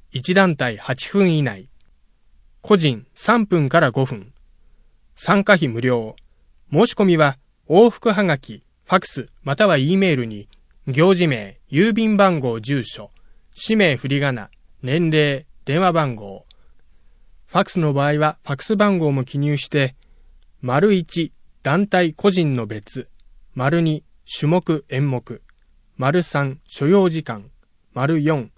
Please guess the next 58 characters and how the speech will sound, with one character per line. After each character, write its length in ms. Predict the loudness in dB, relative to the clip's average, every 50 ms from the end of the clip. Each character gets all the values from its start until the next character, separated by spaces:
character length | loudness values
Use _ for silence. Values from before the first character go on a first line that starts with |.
| _ _ _
日 140 | -8 -4 0
頃 220 | 2 2 4 4
の 120 | 2 0 0
活 260 | -2 -4 -4 -2 -2
動 180 | 0 0 0
内 280 | 0 0 -2 -2 -4 -6
容、 320 | -10 -14 -14 -16 -18 -18 _ _ _ _ _ _ _ _ _ -6
丸 300 | -4 -2 0 0 0 0
五、 220 | 2 0 0 -2 _ _ _
参 260 | -10 -4 -2 0 0
加 120 | 0 0 0
者 140 | 0 0 -2
全 240 | 0 0 2 2
員 100 | 2 0
の 80 | 0 -2
氏 160 | -4 -2 -2
名 140 | 0 0 0
も 120 | 0 -2 -2
書 100 | -2 -4
い 80 | -4 -4
て、 300 | -8 -10 -12 -12 -14 _ _ _ _ _ _ _ _ _
往 160 | 2 2 2
復 180 | 2 2 0 0
は 120 | 0 2
が 120 | 2 0 0
き 80 | 0
の 140 | -2 -2 0
場 140 | 0 0 2
合 120 | 2 2
は 180 | 0 0 -2 -2
返 240 | -4 -4 -2 0 0
信 180 | 0 0 0 0
用 180 | 2 2 0
の 160 | 0 0 -2 -2
宛 120 | -2 -2
先 220 | -2 -2 -2 0 0
も 120 | -2 -2
記 120 | -2 -2 -2
入 180 | 0 0 -2
し 100 | -2 -4
て、 240 | -2 -2 -2 -2 -4 -8 -20 -20 _ _ _ _ _
七 260 | -16 -12 -6 -2 0
月 240 | 0 2 2 2 0
二 100 | 0 -2
十 120 | -4 -4
日 120 | -2 -2 -2
必 180 | -2 -4 -8
着 240 | -4 -2 -2 0 0
で 220 | 0 0 0 -2 -4 _ _ _ _
社 180 | -10 -6 -4 -2
会 220 | 2 2 2 2 2
教 200 | 2 4 4 4
育 140 | 4 2 0
セ 140 | -2 0
ン 100 | 0 -2
タ 180 | -2 -6 -8 -10
ー 80 | -10 -12
へ。 160 | -14 -16